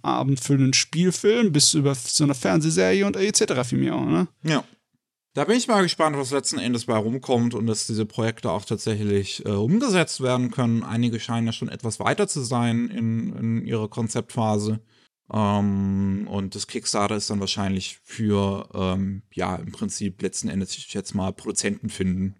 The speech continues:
Speaker 2: wieder.
Speaker 1: Ja, ja. Die Bestätigung, dass der Markt existiert dafür.
Speaker 2: Ja. Dann haben wir Firefighter, Daigo of Fire Company. Ist, ähm, ja, ein, ein Manga.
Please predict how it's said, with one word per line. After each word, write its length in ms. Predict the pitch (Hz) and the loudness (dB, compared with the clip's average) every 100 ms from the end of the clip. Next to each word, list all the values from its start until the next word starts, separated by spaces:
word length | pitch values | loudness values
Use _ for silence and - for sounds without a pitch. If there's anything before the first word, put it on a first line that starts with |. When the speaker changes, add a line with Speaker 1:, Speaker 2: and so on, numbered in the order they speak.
| - | -4
Speaker 2:
wieder. 240 | 107 107 | -2 2
Speaker 1:
Ja, 140 | 175 | 4
ja. 180 | 175 143 127 - 135 | 6 4 0 -14 -12
Die 300 | 151 151 151 | -6 0 4
Bestätigung, 680 | 143 - 143 135 135 131 | 4 4 4 4 4 4
dass 140 | 127 - | 4 2
der 120 | 120 | 0
Markt 340 | 120 120 120 | 0 0 -8
existiert 600 | 127 - - - - - | -10 -2 -2 -2 -6 -8
dafür. 300 | - 123 139 127 | -12 -10 -8 -2
Speaker 2:
Ja. 240 | 110 - _ _ _ _ _ _ _ _ | -2 -2 _ _ _ _ _ _ _ _
Dann 320 | 135 143 220 302 311 277 - - | 2 2 0 -4 -6 -6 -4 0
haben 240 | 214 240 | 2 2
wir 640 | 220 240 240 247 247 277 - _ _ _ _ | 4 6 6 6 6 2 -4 _ _ _ _
Firefighter, 1000 | - 185 240 269 - 151 127 110 113 107 | -4 2 6 6 4 2 2 4 4 2
Daigo 640 | 101 135 196 262 226 233 | 2 2 4 2 4 4
of 260 | - 180 - | 4 0 -2
Fire 440 | - - 185 202 208 | -4 0 4 4 4
Company. 1040 | - 196 202 - 175 143 139 127 98 95 101 - _ _ _ _ - | 2 0 0 -4 -2 0 2 0 0 0 -2 -12 _ _ _ _ 0
Ist, 640 | 131 151 156 - - - - - | 2 4 4 4 6 4 0 -2
ähm, 1600 | - 147 147 143 143 143 139 139 139 135 135 135 135 135 131 120 _ _ _ _ _ _ - | 4 6 8 6 4 2 2 2 2 2 2 2 2 0 -2 -8 _ _ _ _ _ _ 0
ja, 340 | 180 190 92 - | 4 4 4 0
ein, 220 | 139 143 - | -2 -2 -2
ein 140 | 151 | 2
Manga. 440 | 131 175 247 277 | 2 2 0 -2